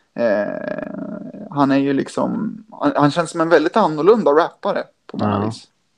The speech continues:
Speaker 1: Ändå. Eh, och att han har liksom inte, han har liksom in, han känns på något sätt lite mer mogen, eller åtminstone så väljer han helt andra ämnen än vad en sedvanlig N W A-skiva handlar om när han, när han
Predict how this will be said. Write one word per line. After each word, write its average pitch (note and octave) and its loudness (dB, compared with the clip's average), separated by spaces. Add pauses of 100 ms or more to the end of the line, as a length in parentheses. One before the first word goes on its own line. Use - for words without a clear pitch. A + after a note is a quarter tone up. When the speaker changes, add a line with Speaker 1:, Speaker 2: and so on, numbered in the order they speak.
(400)
Speaker 1:
Ändå. - -6 (1160)
Eh, - -6
och C3+ 4
att - -4
han C#3 -2
har C#3 4
liksom C3 -2
inte, C#3+ 4 (380)
han C#3 0
har F#3+ 2
liksom D#3+ -4
in, C#3+ -4
han E3 -2
känns - -6
på E3 0
något F#3+ -4
sätt - 0
lite - -2
mer C#3+ 2
mogen, D#3+ 2
eller C#3 0
åtminstone E3+ -4
så F3+ -8
väljer E3 4
han C3+ 0
helt C#3 -2
andra C3 2
ämnen D3+ -2
än A#2+ -8
vad B2 0
en B2 -8 (480)
sedvanlig B2+ 2
N C3 0
W C3 2
A-skiva F#3 -6
handlar G#2+ -2
om - -4
när B2+ -2
han, A#2+ -2
när - -8
han B2 -6